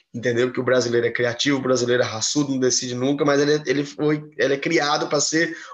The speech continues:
um bom funcionário, né? E funcionário só enriquece quem? O dono, o patrão, né?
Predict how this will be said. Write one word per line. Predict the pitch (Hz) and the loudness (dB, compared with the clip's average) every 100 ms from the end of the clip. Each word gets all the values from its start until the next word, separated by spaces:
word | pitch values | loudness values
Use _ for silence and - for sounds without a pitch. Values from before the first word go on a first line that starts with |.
| - | 0
um | 143 | 2
bom | 127 151 175 | 4 4 4
funcionário, | 175 143 - 123 127 120 110 117 _ - - _ | 2 -2 0 0 0 -2 -6 -12 _ -20 -20 _
né? | 120 123 143 - - - - | -2 0 -2 -8 -20 -20 -4
E | 127 | -4
funcionário | 123 135 - 143 143 156 156 | 0 -2 2 2 2 2 0
só | 160 | 2
enriquece | 156 147 147 160 160 | 2 2 2 2 0
quem? | - 160 139 117 - _ | 2 2 2 -4 -12 _
O | - 123 | -14 -6
dono, | 117 131 139 113 110 | 0 4 4 2 -2
o | 113 | -2
patrão, | 135 139 139 139 123 110 - - - _ _ | 0 0 2 2 2 0 -6 -20 -20 _ _
né? | 113 117 135 | -2 0 0